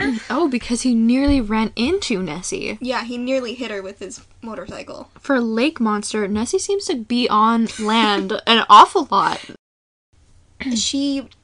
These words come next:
Speaker 2: is probably a carnivore, so why didn't she just turn around and take a chomp out of Mister Arthur Grant?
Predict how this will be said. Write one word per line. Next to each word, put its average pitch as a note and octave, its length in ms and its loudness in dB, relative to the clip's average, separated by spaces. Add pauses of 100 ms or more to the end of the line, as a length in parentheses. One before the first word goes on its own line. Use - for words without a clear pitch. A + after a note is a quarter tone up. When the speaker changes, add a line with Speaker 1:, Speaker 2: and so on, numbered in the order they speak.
(120)
Speaker 2:
is C4 400 -8
probably B3+ 800 -6
a A#3+ 160 -10
carnivore, G3+ 720 -8
so G#3 260 -14
why G#3+ 180 -10
didn't A#3 180 -12
she B3 120 -10
just C#4 220 -10
turn A3+ 200 -12
around G#3 280 -8
and G3+ 120 -14
take - 200 -18
a A#3 40 -18
chomp - 380 -10
out A3 160 -14
of G3+ 340 -14
Mister A#3+ 460 -14
Arthur A3 340 -14
Grant? G#3+ 460 -18